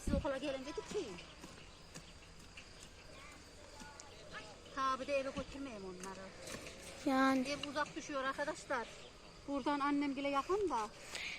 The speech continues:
Speaker 2: Anne gidin o bataklıktan gitmeyelim de iyice batarız.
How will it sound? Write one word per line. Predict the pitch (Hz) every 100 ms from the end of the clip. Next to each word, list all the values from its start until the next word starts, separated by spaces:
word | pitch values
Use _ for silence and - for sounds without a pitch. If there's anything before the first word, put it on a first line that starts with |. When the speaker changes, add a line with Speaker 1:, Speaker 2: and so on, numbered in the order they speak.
| -
Speaker 2:
Anne | - 311 339
gidin | 277 285 339
o | 311 247
bataklıktan | 320 339 302 320 294 302 320
gitmeyelim | 311 - 269 311 330 302
de | 262
iyice | 302 285 269
batarız. | 277 - 254 285